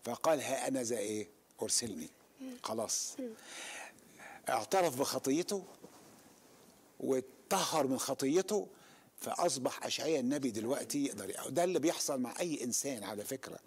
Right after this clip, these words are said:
Speaker 2: مم.
Speaker 1: ولو أي إنسان تاب توبة حقيقية وخد المسيح ونال الحياة الجديدة أو الولادة الجديدة وعاش ال-، ال-، المعمودية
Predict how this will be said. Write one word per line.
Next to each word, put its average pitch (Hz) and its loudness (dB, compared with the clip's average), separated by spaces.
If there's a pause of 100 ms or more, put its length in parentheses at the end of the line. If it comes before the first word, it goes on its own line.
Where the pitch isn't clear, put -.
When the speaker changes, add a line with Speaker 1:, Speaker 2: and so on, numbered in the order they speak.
(100)
Speaker 2:
مم. 247 -8 (280)
Speaker 1:
ولو 139 4
أي 196 4
إنسان 139 2 (320)
تاب 165 0
توبة 208 4
حقيقية 131 -2 (400)
وخد 165 2
المسيح 147 2
ونال 165 4
الحياة 170 2
الجديدة 135 2
أو 117 -2
الولادة 156 4
الجديدة 139 -2 (1000)
وعاش 139 0 (100)
ال-، 127 -2
ال-، 120 -2 (260)
المعمودية 143 2